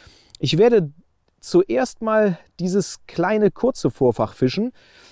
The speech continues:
weil das lange Vorfach hier, da wird der Köder wahrscheinlich, äh, die Strömung ist ziemlich stark, sehr viel rumschwingen und, äh, nicht an Ort und Stelle liegen bleiben. Außerdem möchte ich ja, dass der Fisch den Köder nur einsaugt und schon das Gewicht des Bleis hat,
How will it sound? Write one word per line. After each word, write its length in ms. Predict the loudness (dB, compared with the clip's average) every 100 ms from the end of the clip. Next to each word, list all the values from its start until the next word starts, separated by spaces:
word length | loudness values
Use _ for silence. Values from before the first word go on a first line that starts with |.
| _ _ -4
weil 220 | 0 2
das 180 | 0 0
lange 300 | 0 0 -2
Vorfach 500 | 2 0 2 -4 -4
hier, 300 | 0 2 2
da 140 | 0
wird 140 | -2
der 80 | -4
Köder 340 | -2 0 0 0
wahrscheinlich, 680 | -2 -4 -4 -6 -10 -18 _
äh, 220 | -8 -6 -6 -12 -16 _
die 60 | -20
Strömung 300 | -4 -2 0
ist 160 | -4
ziemlich 260 | -6 -4 -4
stark, 340 | -2 -2 -2 -6 _ _ _
sehr 240 | -2 0 2
viel 160 | 0
rumschwingen 800 | 2 2 0 -4 -2 0 0 -2
und, 440 | -2 -2 0 -2 0
äh, 340 | 2 4 2
nicht 240 | -2 -6
an 100 | -8
Ort 220 | -6 -6 -6
und 60 |
Stelle 220 | -2 0
liegen 300 | 0 0 -2
bleiben. 240 | 2 2 0
Außerdem 380 | -4 -4 -2 -2
möchte 200 | -2 -2
ich 120 | -2
ja, 100 | 0
dass 160 | 0
der 220 | 2 2 0 -8 _ _
Fisch 300 | -4 -2 -2
den 160 | -4
Köder 220 | 0 0
nur 220 | 2 0 -2
einsaugt 500 | -4 0 0 0 -2
und 80 |
schon 260 | -6 -4 -4
das 180 | -4 -4
Gewicht 340 | -4 -4 -8
des 100 | -14
Bleis 400 | -6 -4 -2 -2
hat, 140 | -4